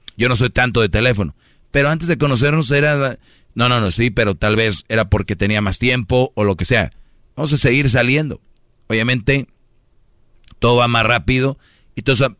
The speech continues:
piensas poner tus reglas. Y de verdad, así amen a la mujer y sea la m-, mujer perfecta. Al con-, al contrario, así es la mujer perfecta, no estén en el teléfono con ella todo el día. Demuéstrenle que estás ocupado,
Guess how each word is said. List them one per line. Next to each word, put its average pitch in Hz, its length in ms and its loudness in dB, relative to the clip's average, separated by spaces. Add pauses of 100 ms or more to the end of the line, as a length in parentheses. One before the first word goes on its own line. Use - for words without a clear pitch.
piensas 131 280 0
poner 113 240 -2
tus 104 140 -2
reglas. 117 440 0
Y 110 80 -6
de 107 100 2
verdad, 113 440 0
así 123 280 0
amen 123 240 0
a 110 40 0
la 107 80 0
mujer 104 280 -2
y - 20 0
sea 123 160 2
la 117 60 2
m-, 104 200 -2 (140)
mujer 113 420 -2
perfecta. 131 880 -2 (480)
Al 110 160 -2
con-, 107 280 -2
al 107 180 0
contrario, 117 600 0
así 123 240 2
es 151 100 2
la 160 80 2
mujer 123 240 0
perfecta, 127 560 -2 (540)
no 131 460 0
estén 120 420 2
en 113 100 -2
el 101 120 -4
teléfono 113 420 0
con 107 160 0
ella 113 160 0
todo 113 160 0
el 107 100 0
día. 107 200 0
Demuéstrenle 131 720 0 (440)
que 104 200 0
estás 107 260 0
ocupado, 127 580 0